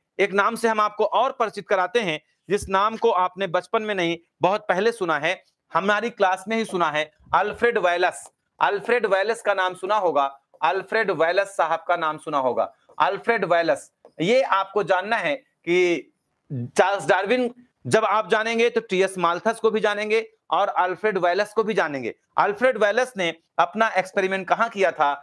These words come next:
आप बताएंगे सर? इन्होंने अपना एक्सपेरिमेंट किया था मलाय आइलैंड पर, जो इंडोनेशिया के एरिया में पड़ता है। इन्होंने अपना एक्सपेरिमेंट मलाय आइलैंड पर किया था।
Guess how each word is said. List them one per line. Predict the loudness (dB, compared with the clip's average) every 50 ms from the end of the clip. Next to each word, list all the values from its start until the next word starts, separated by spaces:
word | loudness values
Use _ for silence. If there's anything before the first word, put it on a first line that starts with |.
| -12 _ _ -2
आप | 0 0
बताएंगे | 2 2 0 0 0 0 -2 -4
सर? | -2 0 -2 -2 -2 -6 _ -16 -8 -4
इन्होंने | -2 0 0 2 2
अपना | 0 0 0 -2 -2 -2
एक्सपेरिमेंट | -2 -4 -4 -4 -2 -2 -2 -4 -2
किया | 0 2 2 2
था | 2 2 2 0 0 -4 -10 _ _ _ -2
मलाय | 0 2 2 4 2 2 2 2 0 0 0 0 0
आइलैंड | 0 0 0 0 0 -2 -2 -4 -4
पर, | -4 -4 -4 -4 -6 -12 -20 _ _ _ -2
जो | 0 0
इंडोनेशिया | 0 0 0 0 2 2 2 0 0 0 0 0 0
के | 2 0 0
एरिया | 2 2 2 2 0 0
में | 0
पड़ता | 0 -2 -2 0 0 0 0
है। | 0 -2 -4 -6 _ _ _ -4
इन्होंने | -2 0 0 0 0 0
अपना | -2 -2 -4 -4 -4
एक्सपेरिमेंट | -4 -4 -4 -2 -2 0 0 -2 -4 -6 -8 -14 _ _ _ -2
मलाय | 0 0 2 2 0 0 0 0 0 -2 -2
आइलैंड | -2 -2 0 0 0 0 0 -2 -2 -4 -4 -4
पर | -4 -4
किया | -4 -2 -2 0 0
था। | 0 0 0 0